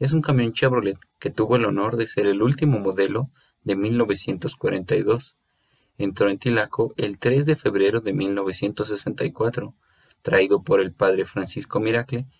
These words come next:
y pilotado por su dueño, don José Cortés. Tras un agobiante viaje desde San Juan del Río, por Jacala, Tamazucale y Gilitla,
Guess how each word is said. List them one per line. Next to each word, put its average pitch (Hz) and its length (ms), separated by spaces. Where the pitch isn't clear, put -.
y 131 80
pilotado 135 640
por 113 220
su 110 120
dueño, 101 440
don 101 260
José - 340
Cortés. - 540
Tras 120 220
un 175 120
agobiante 107 520
viaje - 460
desde 101 300
San - 160
Juan 101 240
del 98 140
Río, 104 340
por - 180
Jacala, 98 580
Tamazucale 98 880
y 104 80
Gilitla, 107 600